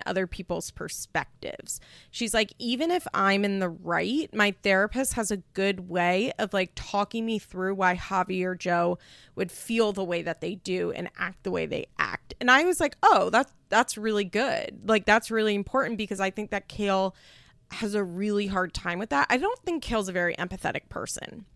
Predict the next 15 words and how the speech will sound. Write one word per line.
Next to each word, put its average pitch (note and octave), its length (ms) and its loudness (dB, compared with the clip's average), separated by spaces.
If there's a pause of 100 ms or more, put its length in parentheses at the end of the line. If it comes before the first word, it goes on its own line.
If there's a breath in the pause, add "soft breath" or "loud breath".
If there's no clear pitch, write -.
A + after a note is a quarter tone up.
(680)
which A3+ 180 -2
I G#3+ 60 2
think G#3 220 -2
is, F3+ 260 -2
like, F#3 220 -2
an F#3 80 -2
adult F3 280 -2
child F3+ 260 2
of E3+ 60 -10
an F3+ 80 -6
alcoholic F3+ 680 -2
thing. C#4 360 0 (340 loud breath)
I G3+ 80 -2
think G3+ 280 -6
that F3+ 380 2